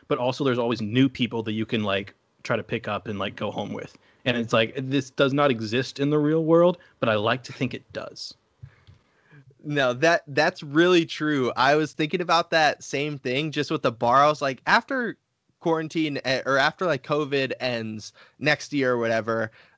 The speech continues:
Speaker 2: I wanna find, like, a local bar that I just go to often and they, like, know my drink order.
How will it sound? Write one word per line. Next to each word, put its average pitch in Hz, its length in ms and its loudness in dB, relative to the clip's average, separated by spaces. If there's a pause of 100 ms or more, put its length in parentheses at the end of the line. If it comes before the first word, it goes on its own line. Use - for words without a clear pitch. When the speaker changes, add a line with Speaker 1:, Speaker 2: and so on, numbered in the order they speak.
(500)
Speaker 2:
I 185 180 2
wanna 254 280 4
find, 160 380 -2
like, 143 160 2
a 139 60 0
local 139 360 2
bar 113 380 2
that 135 160 0
I 147 100 4
just 143 260 -4
go 139 200 2
to 135 220 -2
often 120 320 0
and 135 140 -4
they, 127 120 0
like, 117 200 0
know 135 220 2
my 117 160 0
drink 110 320 -8
order. 92 360 -8